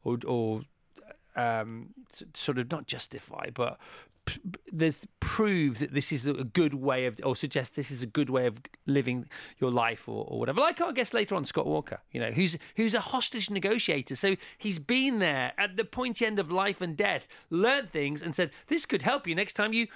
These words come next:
you wanna buy a car." Because it's about negotiation, and you're always negotiating. So, but Dave the Vicar, he's, he's a real class act.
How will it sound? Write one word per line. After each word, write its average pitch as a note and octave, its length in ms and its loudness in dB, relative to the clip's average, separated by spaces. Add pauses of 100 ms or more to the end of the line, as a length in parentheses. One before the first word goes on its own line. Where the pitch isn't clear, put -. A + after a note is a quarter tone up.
(220)
you G#3 120 4
wanna B3 180 6
buy C4+ 240 4
a D#4+ 40 0
car." D4+ 460 2 (200)
Because G3 240 2
it's E3+ 120 -4
about F3+ 180 2
negotiation, F#3+ 800 0
and A#2+ 100 -6
you're A2+ 120 -2
always G#2 180 -8
negotiating. - 580 -10 (560)
So, E3 200 4
but E3+ 120 2
Dave A3 200 4
the D#3+ 80 -4
Vicar, C#3+ 200 -2
he's, C#3 220 -4
he's B2 240 -6
a A#2+ 60 -4
real A2 340 -8
class A2 240 -4
act. - 240 -8